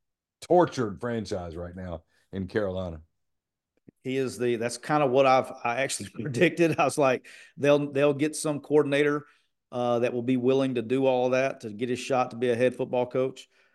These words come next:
Speaker 2: uh, because getting a head football coaching gig in the N F L seems to, as soon as you get there, you're pretty much hired, you're hireable for life for some position. But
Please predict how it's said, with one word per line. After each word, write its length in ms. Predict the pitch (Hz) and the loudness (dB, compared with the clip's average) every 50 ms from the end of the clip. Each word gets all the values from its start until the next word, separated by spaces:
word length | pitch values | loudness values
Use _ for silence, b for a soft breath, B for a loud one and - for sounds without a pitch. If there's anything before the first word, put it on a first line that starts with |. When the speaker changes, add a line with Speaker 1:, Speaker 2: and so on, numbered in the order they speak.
| _ _ _ _ _ _ _ - | _ _ _ _ _ _ _ -4
Speaker 2:
uh, 240 | 110 113 113 117 | -2 0 0 0
because 420 | 113 123 117 135 123 120 120 110 95 | 0 0 0 2 4 4 4 2 2
getting 220 | 113 127 127 123 | 0 0 0 0
a 40 | 113 | 0
head 140 | 120 123 120 | 0 -2 -2
football 260 | - 127 123 120 117 | -2 -2 -2 -2 0
coaching 320 | - - 127 123 127 120 | 0 -2 -4 -4 -4 -4
gig 220 | 110 120 123 123 117 | -2 0 0 0 0
in 60 | 117 | -2
the 60 | 117 | -4
N 80 | 120 117 | -4 -6
F 120 | 113 - | -4 -2
L 160 | 127 120 117 | 0 0 0
seems 300 | 110 - 127 123 120 113 | -2 -4 -6 -6 -6 -6
to, 160 | - 110 101 101 | -6 -6 -6 -6
as 100 | - - | -6 -4
soon 120 | 139 131 | -4 -4
as 60 | 110 | -2
you 60 | 117 | 0
get 160 | 117 123 120 123 | 0 0 0 0
there, 160 | 117 110 110 | 0 0 0
you're 140 | 110 110 110 | -2 -2 -6
pretty 200 | - 120 117 117 | -6 -6 -4 -2
much 300 | 117 113 113 - - - - | -2 -4 -4 -8 -14 -18 -10
hired, 420 | _ 117 113 113 113 110 107 110 | _ -4 -4 -2 -4 -4 -6 -8
you're 240 | 104 104 101 101 - - - | -8 -8 -8 -8 -8 -6 -4
hireable 380 | 131 120 117 117 107 110 107 | -2 -2 -2 -2 -2 -6 -6
for 140 | - 120 113 | -6 -4 -2
life 280 | 104 110 120 110 - - | -2 -2 -2 -4 -6 -10
for 160 | - 110 95 | -12 -14 -12
some 220 | - 135 127 113 | -10 -10 -10 -10
position. 480 | 107 107 92 107 104 - - 107 107 107 | -10 -10 -10 -10 -10 -10 -12 -14 -10 -6
But 260 | 117 123 123 - | -6 -6 -6 -8